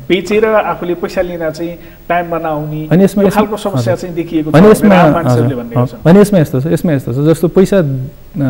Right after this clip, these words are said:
Speaker 2: दिने र लिनेमा के हुन्छ, त्यहाँ अलिकति टाइम ग्याप अवश्य नै हुन्छ। किनभने पैसा दिने भनेको रापसापको लागि दिने हो, त्यसले गर्दा रापसाप हुनुभन्दा पहिले नै दिनु पऱ्यो।
Speaker 1: उम्।
Speaker 2: पैसा पाउने भनेको रापसाप भइसकेपछि पाउने, त्यसले गर्दा रापसापभन्दा केही समयपछि पाउने हो। त्यसले गर्दाखेरि त्यहाँ एउटा निश्चित टाइम ग्याप हुनु त्यो स्वाभाविकै भयो।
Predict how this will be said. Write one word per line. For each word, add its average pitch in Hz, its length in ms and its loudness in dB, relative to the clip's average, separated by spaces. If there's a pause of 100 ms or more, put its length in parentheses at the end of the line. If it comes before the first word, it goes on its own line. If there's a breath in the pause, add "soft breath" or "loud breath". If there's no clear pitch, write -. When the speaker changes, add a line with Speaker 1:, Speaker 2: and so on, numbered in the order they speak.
(200)
Speaker 2:
दिने 180 300 4
र 220 100 4
लिनेमा 175 360 4
के 165 160 0
हुन्छ, 131 200 4
त्यहाँ 180 160 2
अलिकति 208 160 4
टाइम 147 260 4
ग्याप 156 160 4
अवश्य 131 300 2
नै 135 100 4
हुन्छ। 110 180 -2
किनभने 135 460 2 (420 loud breath)
पैसा 185 200 6
दिने 180 220 4
भनेको 127 220 4
रापसापको 135 380 2
लागि 117 200 2
दिने 107 260 -2
हो, 110 60 -6 (160)
त्यसले 147 160 4
गर्दा 143 160 4
रापसाप 143 220 2
हुनुभन्दा 131 300 6
पहिले 139 240 4
नै 143 100 4
दिनु 123 200 2
पऱ्यो। 117 460 -6
Speaker 1:
उम्। 139 160 -6
Speaker 2:
पैसा 175 220 4
पाउने 180 320 4
भनेको 131 260 4
रापसाप 143 260 2
भइसकेपछि 147 460 6
पाउने, 143 260 2
त्यसले 151 240 4
गर्दा 135 160 2
रापसापभन्दा 127 520 0
केही 135 140 0
समयपछि 127 420 0
पाउने 107 280 -2
हो। 110 80 -6
त्यसले 143 160 2
गर्दाखेरि 147 320 0
त्यहाँ - 500 -4
एउटा 165 80 4
निश्चित 160 280 2
टाइम 156 200 4
ग्याप 151 140 4
हुनु 127 160 4
त्यो 123 120 -2
स्वाभाविकै 120 460 2
भयो। 104 200 -2